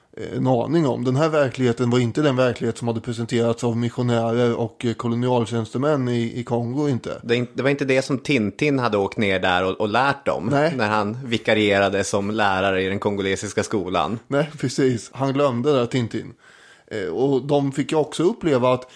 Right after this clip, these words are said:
Speaker 1: i, i Belgien kan man gå på, eh, kaféer.
Speaker 2: Mm. Vad trevligt.
Speaker 1: Och restauranger.
Speaker 2: Wow.
Speaker 1: Och biografer.
Speaker 2: Snyggt.
Speaker 1: Och bordeller till och med.
Speaker 2: <laughs> Ja.
Speaker 1: Och det här kunde man göra även fast man var kongoles då.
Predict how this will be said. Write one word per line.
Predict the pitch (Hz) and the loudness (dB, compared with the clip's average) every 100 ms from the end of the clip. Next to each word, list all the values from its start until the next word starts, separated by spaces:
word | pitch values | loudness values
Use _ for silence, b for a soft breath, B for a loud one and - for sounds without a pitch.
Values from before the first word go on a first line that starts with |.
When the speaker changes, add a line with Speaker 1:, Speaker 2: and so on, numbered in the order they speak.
| B - | B -2
Speaker 1:
i, | 156 - | -2 0
i | 147 | 0
Belgien | 139 123 120 143 214 220 | 2 0 0 0 0 0
kan | 208 | -2
man | 185 175 | 0 0
gå | 156 143 | 0 0
på, | 147 143 135 131 131 131 | 0 0 2 2 2 0
eh, | - B B | -4 B B
kaféer. | - 143 - 131 110 101 107 147 156 123 104 - | -10 -8 -6 -6 -6 -8 -2 2 2 2 -2 -6
Speaker 2:
Mm. | 120 107 98 120 165 _ _ _ | -2 -2 -2 -6 -10 _ _ _
Vad | 123 120 | -2 2
trevligt. | 147 85 214 - - | 2 2 -2 -6 -4
Speaker 1:
Och | 143 | 0
restauranger. | 151 151 160 156 123 110 110 131 147 123 110 104 | 0 0 0 2 2 0 -2 0 2 2 0 -4
Speaker 2:
Wow. | 87 98 92 - | -4 -2 -4 -4
Speaker 1:
Och | 143 | -2
biografer. | 147 185 175 135 117 123 156 151 127 117 - | 2 2 2 2 2 -2 0 0 0 -6 -16
Speaker 2:
Snyggt. | - 107 143 - - - | -4 0 0 -2 -16 -6
Speaker 1:
Och | 151 160 156 143 | -2 -2 -2 -2
bordeller | 165 139 120 117 135 202 | 0 2 -2 0 0 0
till | 202 | 0
och | 156 | 0
med. | 120 117 | 0 -2
Speaker 2:
<laughs> | 127 131 | -4 -4
Ja. | 98 123 | -4 -4
Speaker 1:
Och | 143 | -2
det | 131 | 0
här | 143 | 0
kunde | 196 190 | 0 0
man | 175 | 0
göra | 165 131 131 | 0 2 2
även | 123 135 | 0 0
fast | 170 165 | -4 -2
man | 151 | 0
var | 123 | -2
kongoles | 127 123 123 139 214 131 | -2 -4 -2 -2 -2 -4
då. | - - | -6 -12